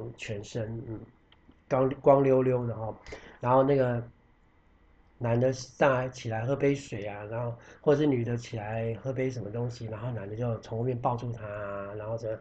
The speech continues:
然后两个都没有穿的衣服。这种戏呢，其实你在巴黎住久，就会发现哦，其实也算蛮常看到的。而且他们都房子就很老，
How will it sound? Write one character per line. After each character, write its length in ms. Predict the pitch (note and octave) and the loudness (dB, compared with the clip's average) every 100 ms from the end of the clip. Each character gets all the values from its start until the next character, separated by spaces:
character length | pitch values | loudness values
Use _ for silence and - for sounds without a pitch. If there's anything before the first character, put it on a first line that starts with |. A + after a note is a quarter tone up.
| - - - | -12 -18 -8
然 80 | A#2 | -2
后 60 | B2 | -2
两 120 | G2+ | -2
个 60 | |
都 100 | G#2+ | -2
没 120 | B2 A2+ | -2 -2
有 80 | F#2+ | -4
穿 300 | - G2 F#2+ | -10 -8 -8
的 160 | G#2 - | -12 -8
衣 160 | B2+ A#2 | -4 -4
服。 200 | - - - _ _ _ - - - | -6 -18 -20 _ _ _ -20 -20 6
这 140 | A#3 | 12
种 140 | F3+ C#3+ | 12 10
戏 320 | - G3 D#3 | 4 4 4
呢， 280 | C#3 C3 C3+ - _ | 4 2 -2 -6 _
其 140 | D#3+ | -2
实 100 | D#3+ | 4
你 80 | D3 | 6
在 140 | C#3 | 6
巴 180 | D3 C#3 | 6 4
黎 100 | B2+ | 4
住 180 | A#2 C3+ | 0 -2
久， 200 | A#2+ - - - - - - - - - | -4 -10 -14 -16 -18 -18 -20 -18 -18 2
就 140 | F#3 | 12
会 100 | F#3 | 12
发 220 | E3+ D3+ D3 | 12 10 8
现 280 | D3+ B2+ A2 | 4 0 0
哦， 220 | G2+ - C#3+ - | -6 -8 -14 -14
其 120 | - | -12
实 400 | B2 B2 A#2 A#2 A#2 | -10 -6 -6 -6 -8
也 140 | - A#2+ | -6 -2
算 200 | - D#3 | 2 4
蛮 160 | B2+ | 2
常 160 | A#2 C#3 | -2 -6
看 160 | D3 C#3+ | -6 -2
到 220 | C3 A2 | -2 0
的。 60 | |
而 60 | C#3 | 0
且 300 | D#3+ D#3+ D3 - - - | 6 6 6 -2 -18 -10
他 120 | - | 4
们 160 | G#3+ D#3+ | 8 10
都 100 | F#3 | 10
房 240 | F3+ C#3 | 8 2
子 160 | C#3+ C3+ | 2 0
就 160 | A#2+ C#3+ | 2 2
很 240 | A2+ B2+ | 2 2
老， 240 | C3+ - | 0 -2